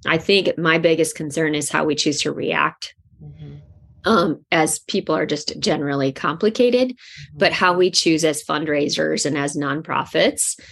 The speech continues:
Speaker 1: professionals to, like, how do we take this information and what does that mean for us and our
Speaker 2: Right.
Speaker 1: own organization? And that's where my advice is, like, this is, again, this is broad. This is the U S, your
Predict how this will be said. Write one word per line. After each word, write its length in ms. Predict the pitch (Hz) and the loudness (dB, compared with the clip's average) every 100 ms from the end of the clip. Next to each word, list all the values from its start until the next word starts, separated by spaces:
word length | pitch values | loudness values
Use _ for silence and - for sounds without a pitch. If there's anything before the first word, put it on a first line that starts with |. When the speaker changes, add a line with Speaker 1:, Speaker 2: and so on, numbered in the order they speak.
| - - - | -20 -20 -4
Speaker 1:
professionals 760 | 214 175 160 - 156 170 175 | 0 0 0 -4 0 0 0
to, 260 | - 160 160 | 0 0 0
like, 280 | 156 143 - | -2 -4 -4
how 200 | - 185 | 0 2
do 80 | |
we 200 | 208 240 | 4 2
take 260 | 233 196 170 | 2 -2 -2
this 180 | 180 - | -2 -2
information 480 | 160 156 160 160 151 | -2 -2 0 -2 -4
and 180 | 151 | -4
what 120 | 151 160 | -4 -4
does 140 | 165 | -2
that 220 | 147 - | -4 -4
mean 380 | 156 147 151 151 | -6 -4 -4 -6
for 240 | - 147 - | -6 -6 -4
us 420 | 143 135 - - - - - - | -4 -4 -4 -6 -8 -20 -20 -8
and 100 | - | -2
our 140 | 160 147 | 2 2
Speaker 2:
Right. 80 | 143 | 2
Speaker 1:
own 280 | 160 151 | 0 0
organization? 760 | - 151 143 139 139 147 - 147 | 0 -2 0 -4 -4 -4 -2 -2
And 100 | 156 | 2
that's 340 | 156 180 - | 2 2 -2
where 520 | 170 156 147 143 143 _ _ - - - - - - - - | -2 0 0 0 -4 _ _ -20 -20 -20 -20 -20 -20 -20 -2
my 220 | 160 180 | 2 2
advice 580 | 214 175 151 143 147 - | 2 0 0 0 -4 -6
is, 420 | 151 147 139 - | -4 -4 -4 -6
like, 300 | - 170 156 | 0 0 2
this 200 | 185 196 | 0 2
is, 140 | 233 233 | 2 0
again, 280 | 196 160 151 | 2 0 0
this 160 | 185 | -2
is 140 | 214 170 | -4 -4
broad. 560 | - 160 170 170 156 | -4 0 2 2 0
This 200 | 156 160 | -2 -4
is 120 | 151 151 | -6 -6
the 80 | 151 151 | -2 0
U 100 | 151 | 2
S, 320 | 143 139 - - | 0 -2 -4 -8
your 580 | 147 165 175 180 180 | 0 4 4 4 2